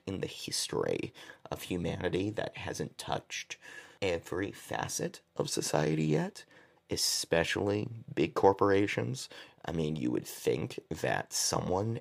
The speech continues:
at Bank of America would get Me Too'd, but hey,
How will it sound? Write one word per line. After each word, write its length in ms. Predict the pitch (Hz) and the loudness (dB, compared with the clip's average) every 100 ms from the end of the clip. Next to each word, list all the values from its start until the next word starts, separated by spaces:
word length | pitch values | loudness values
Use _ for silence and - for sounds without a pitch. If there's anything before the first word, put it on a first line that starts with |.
| - | -4
at 300 | 92 87 - | -2 -4 -2
Bank 240 | 85 85 | 0 0
of 80 | 80 | 0
America 580 | 87 85 87 92 - 98 | 0 2 0 0 0 0
would 220 | 101 69 | 0 2
get 240 | 87 - 87 | 0 0 -2
Me 220 | 90 - | -2 -2
Too'd, 480 | - 57 62 - - _ | 0 0 0 -2 -8 _
but 240 | - 65 - | 0 0 -2
hey, 460 | 92 71 - - | -6 -4 -4 -8